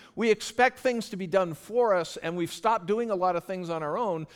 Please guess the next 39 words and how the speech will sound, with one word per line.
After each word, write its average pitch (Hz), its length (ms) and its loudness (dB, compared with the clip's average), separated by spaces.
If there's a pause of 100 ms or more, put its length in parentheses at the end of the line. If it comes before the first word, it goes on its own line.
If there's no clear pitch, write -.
(220)
because 180 440 2
that's 208 340 -2
the 220 100 -4
way 202 160 0
we 175 160 -4
operate. 196 520 -10
We 202 140 -4
can't 226 340 -4
keep 220 220 -8
track 269 400 2
of 156 120 -2
everything 143 380 -4
we're 113 120 -12
doing 110 280 -10
anymore. 98 440 -16 (1900)
But 147 100 -6
let 240 100 2
me 269 80 2
tell 233 180 8
you, 175 120 8
the 147 80 0
one 233 420 2
real 233 200 8
place 202 360 2
where 156 100 -4
this 170 160 -4
gets 160 280 -6
really, 240 420 -2
really 208 280 -2
dangerous 175 800 -8 (420)
is 156 180 -4
when 180 160 2
it 165 120 -4
comes 208 340 -4
to 165 80 -6
listening 160 400 -6
to 127 60 -12
God's 127 280 -6
voice. - 540 -14